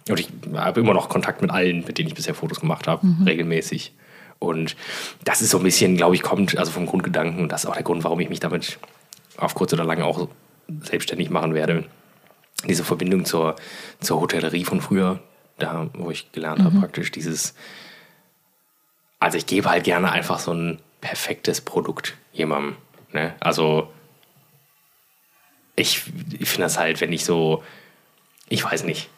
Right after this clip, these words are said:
Speaker 1: es gab einen kleinen Champagner beim Shooting.
Speaker 2: Boah, die Pralinen
Speaker 1: So,
Speaker 2: waren auch
Speaker 1: du hast so,
Speaker 2: Hammer.
Speaker 1: ja, es sind halt so viele kleine, also ich möchte einfach, dass es den Leuten gut geht und dass die sich wohlfühlen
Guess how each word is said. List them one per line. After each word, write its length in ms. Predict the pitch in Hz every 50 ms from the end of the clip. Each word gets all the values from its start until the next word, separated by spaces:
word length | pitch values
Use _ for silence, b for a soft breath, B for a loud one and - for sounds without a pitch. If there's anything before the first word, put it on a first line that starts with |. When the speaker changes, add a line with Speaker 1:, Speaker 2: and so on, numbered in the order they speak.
| _ _ _
Speaker 1:
es 140 | - 117 -
gab 220 | - 110 104 -
einen 100 | 113 104
kleinen 320 | - 113 90 95 101 107 110
Champagner 560 | 123 131 127 90 82 85 85 87 87 87 87 - - _ _ _ _ _ _
beim 140 | - 98 92
Shooting. 460 | - - 90 90 - - 80 85 87 - - _ - - -
Speaker 2:
Boah, 120 | - 180
die 100 | 170 165
Pralinen 380 | 160 - - 160 156 151 160 160
Speaker 1:
So, 120 | 156 156
Speaker 2:
waren 140 | 156 175 175 -
auch 200 | 80 78 - -
Speaker 1:
du 160 | - 101 90
hast 160 | 92 - -
so, 240 | 101 95 95 92 92
Speaker 2:
Hammer. 100 | 87 85 80 B B B
Speaker 1:
ja, 120 | - 104 104
es 80 | -
sind 80 | 131 127
halt 100 | 117 113
so 60 | 95
viele 160 | - - 104
kleine, 160 | - 110 101 -
also 140 | 104 - 107
ich 120 | 85 85
möchte 200 | 107 113 - 90
einfach, 200 | 90 92 - 98
dass 120 | 104 95 -
es 40 | -
den 80 | 98
Leuten 260 | 90 90 85 92 87 - -
gut 260 | - - - - - -
geht 320 | 98 98 104 117 - - - -
und 140 | 95 87
dass 200 | - 85 - -
die 260 | - 92 87 87 90 85
sich 200 | 87 90 - 90
wohlfühlen 720 | 87 90 95 92 - - - 82 82 78 85 90 90